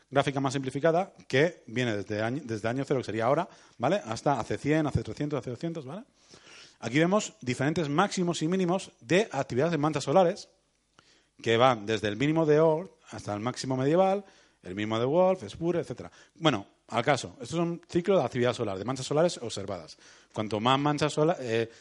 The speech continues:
el tema es que está, mm, demostrado más o menos que el, el, el número, el,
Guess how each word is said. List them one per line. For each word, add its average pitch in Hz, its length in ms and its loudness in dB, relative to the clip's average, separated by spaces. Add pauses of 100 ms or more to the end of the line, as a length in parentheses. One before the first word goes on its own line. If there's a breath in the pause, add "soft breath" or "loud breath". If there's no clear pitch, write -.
(120)
el 110 160 -2
tema 151 160 2
es 175 80 0
que 156 100 0
está, 147 460 2 (240)
mm, 117 320 -10 (260 loud breath)
demostrado 135 460 2
más 151 140 -2
o - 20 -4
menos 185 320 -4
que 117 240 0 (380 soft breath)
el, 110 360 -4 (140)
el, 104 920 -4 (200)
el 107 720 -4
número, 151 260 0
el, 113 560 0